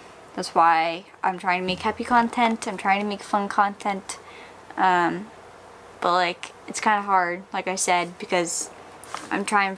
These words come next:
to get input and there's not really anyone to get input from for my followers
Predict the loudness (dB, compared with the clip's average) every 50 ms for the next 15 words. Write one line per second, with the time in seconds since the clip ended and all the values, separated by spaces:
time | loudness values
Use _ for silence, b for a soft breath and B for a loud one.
0 | -8 -10 -6 -2 -2 0 0 0 -2 -2 0 2 4 4 4 2 0 0 -2 0
1 | 0 0 -2 -2 -2 -4 -4 -2 0 0 0 0 0 -2 0 0 2 2 4 2
2 | 2 2 0 -4 -6 -6 -6 -2 -2 -2 -2 -4 -6 -8 -10 -10 -10 -6 -2 0
3 | 0 0 -2 -6 -10 -8 -8 -8 -8 -6 -4 -4 -4 -4 -6 -8 -8 -8 -8 -8
4 | -8 -10 -10 -10